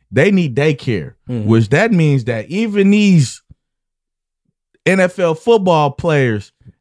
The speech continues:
Speaker 1: ain't, don't have stay at home wives.
Speaker 2: Yeah, well, you, you seen back, you seen them football wives, they out here trying to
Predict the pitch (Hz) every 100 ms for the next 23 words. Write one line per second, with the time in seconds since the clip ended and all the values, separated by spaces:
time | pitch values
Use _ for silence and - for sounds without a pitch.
0 | _ 151 147 160 170 151 139 - 139 131
1 | 139 123 120 131 127 104 76 - - -
2 | _ _ _ _ _ _ _ 104 113 156
3 | 127 143 156 220 220 269 262 190 185 233
4 | 294 277 262 208 180 - 202 196 185 196
5 | 196 220 208 208 202 208 196 160 131